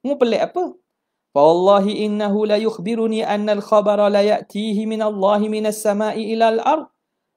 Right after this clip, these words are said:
Sesungguhnya dia memberitahu kepada aku bahawa khabar, wahyu datang kepadanya daripada Allah, daripada langit ke bumi, fi sa'atin min lailin, pada satu ketika pada malam, au naharin, atau pada waktu siang, fa usaddiquhu, aku benarkan.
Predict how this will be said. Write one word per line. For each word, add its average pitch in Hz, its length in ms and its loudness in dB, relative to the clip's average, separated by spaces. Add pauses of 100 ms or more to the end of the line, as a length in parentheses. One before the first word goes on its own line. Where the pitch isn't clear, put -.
Sesungguhnya 202 720 -2
dia 185 160 -2
memberitahu 214 640 -2
kepada 214 240 2
aku 208 240 -6
bahawa 202 240 0
khabar, 214 640 0 (640)
wahyu 202 480 -2
datang 196 480 0
kepadanya 214 480 0
daripada 208 320 -2
Allah, 202 480 -2
daripada 208 240 -2
langit 226 320 0
ke - 80 0
bumi, 226 320 -2
fi 165 160 -8
sa'atin 208 640 -4
min 220 160 -4
lailin, 240 400 -2 (280)
pada - 240 0
satu 214 240 -2
ketika 214 480 -4
pada 220 240 0
malam, 226 400 -2
au 170 240 2
naharin, 247 640 0
atau 160 240 -2
pada 208 240 0
waktu 226 240 0
siang, 277 320 -4 (240)
fa 233 160 2
usaddiquhu, 269 800 -2
aku 311 320 -2
benarkan. 320 560 -2